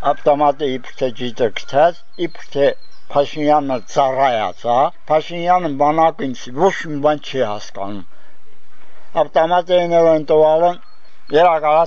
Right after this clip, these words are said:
թերս բռնալ։ Հա, ձերքան բռնում եմ ստիդիզությունում,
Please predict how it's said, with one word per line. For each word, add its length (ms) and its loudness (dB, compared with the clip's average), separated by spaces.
թերս 320 0
բռնալ։ 380 -8
Հա, 160 0
ձերքան 420 0
բռնում 320 -2
եմ 80 -4
ստիդիզությունում, 1000 -4